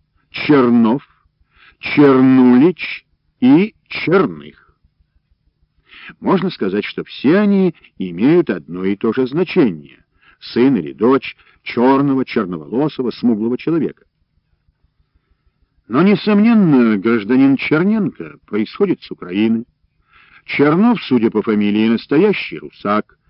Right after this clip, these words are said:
Чернулич — выходец из Белоруссии или из Югославии, из Балкан.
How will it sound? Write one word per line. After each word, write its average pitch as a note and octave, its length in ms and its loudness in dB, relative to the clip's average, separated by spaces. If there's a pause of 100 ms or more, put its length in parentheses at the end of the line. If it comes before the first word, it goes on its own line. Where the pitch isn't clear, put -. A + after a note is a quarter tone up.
(260)
Чернулич — B2+ 920 0 (340)
выходец F#3+ 560 0
из A2+ 140 -4
Белоруссии B2+ 1000 0 (100)
или D3 280 -4
из D#2 60 -14
Югославии, G2 760 -8
из G2+ 120 -18
Балкан. B2 520 -6